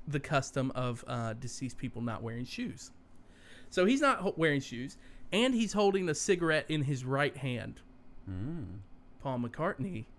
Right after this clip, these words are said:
Speaker 1: is left-handed. So people are like, "That's not Paul." George Harrison holding up the back in an everyday man's just denim work attire, and he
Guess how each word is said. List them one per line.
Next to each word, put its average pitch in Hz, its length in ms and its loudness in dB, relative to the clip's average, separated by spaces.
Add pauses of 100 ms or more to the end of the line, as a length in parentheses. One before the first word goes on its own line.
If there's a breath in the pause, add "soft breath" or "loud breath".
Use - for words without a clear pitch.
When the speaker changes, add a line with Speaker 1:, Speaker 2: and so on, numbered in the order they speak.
(180)
Speaker 1:
is 127 200 -2
left-handed. 139 720 -4 (640)
So 220 400 2 (420 loud breath)
people 160 260 2
are 151 60 4
like, 139 260 0
"That's 208 300 6
not 185 320 2
Paul." 190 480 4 (480 loud breath)
George 262 340 4
Harrison 127 480 0 (180)
holding 185 240 4
up 180 120 -2
the 165 60 -2
back 143 420 4
in 143 200 2
an 135 160 0
everyday 185 500 0
man's 143 540 0
just - 240 -10 (100)
denim 135 540 0
work 123 320 -2
attire, 107 540 -6 (340)
and 131 160 0
he 139 420 0